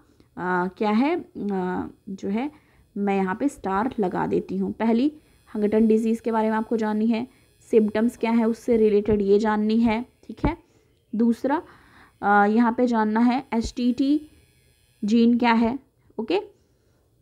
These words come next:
और ये जो नॉर्मल एसटीटी जीन्स है वो क्या कंटेन करता है? stretch of डीएनए कंटेन करता है। और ये रिपीटेटिव मोड पे क्या होता है इसके बारे में है।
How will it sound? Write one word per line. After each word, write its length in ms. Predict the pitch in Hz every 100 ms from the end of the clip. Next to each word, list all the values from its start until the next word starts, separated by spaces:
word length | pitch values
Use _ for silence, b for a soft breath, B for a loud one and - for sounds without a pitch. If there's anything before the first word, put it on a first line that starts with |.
| _ _ _ _ _ _ _
और 260 | - 214 220
ये 240 | 220 233 233
जो 160 | 254
नॉर्मल 400 | 247 233 226 240
एसटीटी 340 | 247 247 233 240
जीन्स 320 | 233 240 247
है 80 | 247
वो 120 | 233
क्या 160 | 233 233
कंटेन 320 | 233 226 233
करता 320 | 240 233 240
है? 100 | 254
stretch 440 | 254 - 247 247
of 140 | 226 214
डीएनए 380 | 202 190 202 208
कंटेन 360 | 233 220 220 220
करता 280 | 214 226 220
है। 200 | 233 294 B B B
और 60 | 240
ये 120 | 254
रिपीटेटिव 760 | 226 233 226 226 220 240 254 233
मोड 240 | 226 220
पे 120 | -
क्या 160 | 233 233
होता 280 | 226 214 233
है 160 | 226
इसके 220 | 214 - 214
बारे 220 | 220 214
में 120 | 226
है। 220 | 233 214